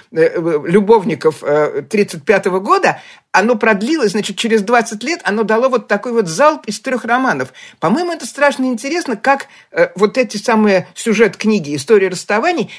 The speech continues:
как он прорастает в литературе. Это не единственный такой сюжет. Там есть еще тоже, который в книге не затронут, просто потому что это очень богатая тема. Вот я хотела про это рассказать.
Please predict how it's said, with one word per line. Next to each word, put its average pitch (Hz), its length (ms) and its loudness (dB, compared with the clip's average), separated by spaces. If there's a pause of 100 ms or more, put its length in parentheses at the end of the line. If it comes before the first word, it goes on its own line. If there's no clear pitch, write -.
как 220 160 -4
он 254 160 -2
прорастает 247 640 2
в 233 60 -6
литературе. 247 600 -2
Это 196 220 -2
не 233 180 2
единственный 214 400 -2
такой 160 300 -4
сюжет. 190 340 -2
Там 165 220 -4 (160)
есть 165 240 0
еще 233 280 0
тоже, 165 240 0
который 180 320 -2
в 180 60 -4
книге 208 300 -2
не 175 100 -4
затронут, 202 540 -2
просто 226 240 -2
потому 226 260 -4
что 240 120 -4
это 220 100 -6
очень 214 180 -2
богатая 214 440 2
тема. 143 400 -6 (200)
Вот - 80 -6
я 269 80 0
хотела 233 300 0
про 214 160 0
это 202 120 -2
рассказать. 180 540 -4